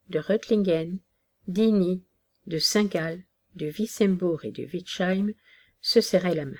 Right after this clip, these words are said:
le vingt-cinq avril, près de l'église de Saint-Jean, en présence des persécutions qui les menaçaient. Parmi eux se trouvaient ceux qui,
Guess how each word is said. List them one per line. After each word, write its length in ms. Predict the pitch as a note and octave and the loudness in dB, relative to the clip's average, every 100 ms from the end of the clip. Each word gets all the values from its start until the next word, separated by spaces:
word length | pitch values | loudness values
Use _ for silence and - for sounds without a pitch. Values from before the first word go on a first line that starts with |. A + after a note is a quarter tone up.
| - _ _ _ _ | -18 _ _ _ _
le 160 | - F3+ | -2 0
vingt-cinq 520 | F#3 D#3+ - C#3 - | 0 -4 -6 -14 -12
avril, 500 | B2 B2+ C#3 C#3+ E3+ _ _ _ _ | -14 -10 -6 -6 -8 _ _ _ _
près 220 | - A#3+ A3+ | 0 4 6
de 100 | A3 | 6
l'église 640 | G#3 F#3 F3 D#3 C#3+ - | 4 0 -6 -8 -8 -12
de 100 | - | -10
Saint-Jean, 640 | - - F3 F3+ F3 C3 E3 _ _ _ _ _ _ _ _ | -4 -2 0 -2 -4 -8 -10 _ _ _ _ _ _ _ _
en 100 | G3 | -2
présence 640 | F#3+ - D3 C#3 C3 - - | -2 -2 -2 -2 -4 -8 -10
des 140 | - F3+ | -4 -2
persécutions 720 | F3+ - - - - - D#3+ | -2 -4 -8 -8 -10 -10 -10
qui 160 | - | -6
les 80 | F3+ | -4
menaçaient. 600 | E3+ F3 C#3 - - - _ _ _ _ _ _ _ _ _ _ _ _ _ _ _ _ _ _ _ _ | -4 -6 -6 -6 -10 -12 _ _ _ _ _ _ _ _ _ _ _ _ _ _ _ _ _ _ _ _
Parmi 340 | G#3+ F#3+ A3+ C4 | 2 4 6 4
eux 80 | |
se 160 | D#4 - | 2 0
trouvaient 460 | G#3 - F#3+ A#3+ C#4+ | 0 0 4 4 4
ceux 240 | - F#3+ | 2 -2
qui, 360 | F#3 - C4+ | -2 0 0